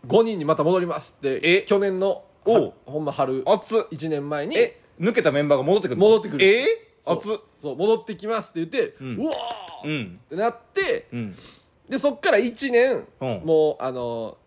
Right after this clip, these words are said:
Speaker 1: やって、で、
Speaker 2: やったのよ。
Speaker 1: もう、
Speaker 2: やったのよ、
Speaker 1: で、か-、
Speaker 2: ちゃんと。
Speaker 1: そう、「一年やって活動休止します」ってもう最初から言って。
Speaker 2: えー？
Speaker 1: で、
Speaker 2: あー、
Speaker 1: で、
Speaker 2: へー。
Speaker 1: そう、で、ブワーっていろいろテレビ、
Speaker 2: 最後ラストスパート頑張ろうやって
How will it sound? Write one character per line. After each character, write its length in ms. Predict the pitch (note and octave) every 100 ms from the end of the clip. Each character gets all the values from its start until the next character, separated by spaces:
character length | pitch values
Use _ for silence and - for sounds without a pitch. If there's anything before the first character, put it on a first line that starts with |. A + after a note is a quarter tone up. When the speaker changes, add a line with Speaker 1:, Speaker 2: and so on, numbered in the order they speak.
| _
Speaker 1:
や 180 | A#2 D3
っ 60 | -
て、 400 | - D4 - - -
で、 140 | B3
Speaker 2:
や 60 | G#3+
っ 60 | C4+
た 80 |
の 60 | C3+
よ。 60 | F#2
Speaker 1:
も 60 | - _ -
う、 40 |
Speaker 2:
や 60 | F3+
っ 40 |
た 100 | C3+
の 40 | -
よ、 40 |
Speaker 1:
で、 0 |
か-、 20 | -
Speaker 2:
ち 40 |
ゃ 20 |
ん 20 | F#2+
と。 60 |
Speaker 1:
そ 60 | C3+
う、 20 |
「一 160 | F3+ A#3
年 140 | G3+ F#3+
や 120 | B3
っ 60 | -
て 160 | F#4
活 220 | - F#3
動 120 | D#3+ D#3
休 140 | C#3
止 40 |
し 200 | B2+ B2
ま 100 | F#3
す」 40 | F#3
っ 20 |
て 60 | B2
も 80 |
う 20 | A#2
最 140 | C#3+
初 100 | D#3+
か 100 | C#3+
ら 60 | A#2+
言 80 |
っ 40 | D3+
て。 300 | _ - -
Speaker 2:
え 400 | F#3 G3+ A3+ A3+ _
ー？ 20 |
Speaker 1:
で、 80 | -
Speaker 2:
あ 540 | A#3+ C4+ B3 A3+ F3+ C#3
ー、 40 |
Speaker 1:
で、 220 | C#3+ D3
Speaker 2:
へ 20 | D#3
ー。 0 |
Speaker 1:
そ 120 | D#3
う、 40 |
で、 60 | F#3+
ブ 160 | E3 G3+
ワ 100 | -
ー 180 | E3
っ 40 | E3
て 60 |
い 60 | C#3+
ろ 120 | C#3+
い 20 |
ろ 80 | B2+
テ 80 | D3
レ 60 | C#3
ビ、 20 |
Speaker 2:
最 60 |
後 60 | C3+
ラ 60 | D3
ス 60 |
ト 100 | F3+
ス 60 | -
パ 120 | F#3+
ー 20 |
ト 60 | C3
頑 160 | C3+ D#3
張 60 | D#3+
ろ 60 |
う 60 | E3
や 60 |
っ 20 |
て 60 | -